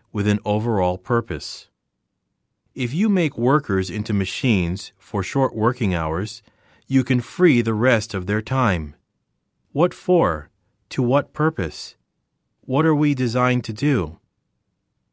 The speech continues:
This new free time has been given us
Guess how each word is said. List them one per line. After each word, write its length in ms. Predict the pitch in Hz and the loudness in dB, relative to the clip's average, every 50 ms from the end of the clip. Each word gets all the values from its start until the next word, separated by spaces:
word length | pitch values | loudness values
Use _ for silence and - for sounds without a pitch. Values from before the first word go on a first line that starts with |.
| _ _ _ _ _ _ _ _ _ | _ _ _ _ _ _ _ _ _
This 240 | 135 147 139 123 - | 0 0 0 2 2
new 220 | 143 165 202 214 | 4 4 4 2
free 280 | 196 - - 170 151 127 | 0 0 2 2 2 2
time 500 | - - 127 123 110 98 92 95 104 107 | 0 0 2 4 6 6 4 2 0 0
has 240 | 95 110 110 107 - | 0 -2 -2 -2 -2
been 220 | - 110 107 104 | 0 0 0 0
given 320 | 95 117 139 127 117 92 | 0 0 0 0 0 0
us 300 | 85 82 90 95 - - | 0 0 -2 -4 -6 -12